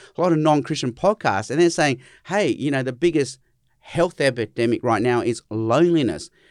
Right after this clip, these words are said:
And sixty to eighty percent of Australians describe themselves as lonely. They have no go-to network of friends, uh, someone to hang out with, say, on a Friday night, someone to ask a favour from.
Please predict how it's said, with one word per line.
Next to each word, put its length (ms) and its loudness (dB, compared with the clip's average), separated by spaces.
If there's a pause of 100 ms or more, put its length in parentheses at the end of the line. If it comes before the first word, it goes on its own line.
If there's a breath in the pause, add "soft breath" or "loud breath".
And 100 -6
sixty 340 -4
to 80 -2
eighty 200 0
percent 240 -4
of 60 -2
Australians 380 0
describe 500 -2
themselves 500 -4
as 140 -6 (100)
lonely. 560 -2 (220 soft breath)
They 100 -6
have 140 -2
no 300 -2
go-to 720 -2
network 520 -6
of 80 -10
friends, 540 -2 (460 soft breath)
uh, 120 -4
someone 300 0
to 60 -2
hang 240 -4
out 160 -4
with, 200 -2
say, 220 -2
on 80 0
a 40 -4
Friday 400 -2
night, 280 -2 (220 soft breath)
someone 340 -2
to 60 -2
ask 340 -2
a 60 -4
favour 500 -2
from. 460 -2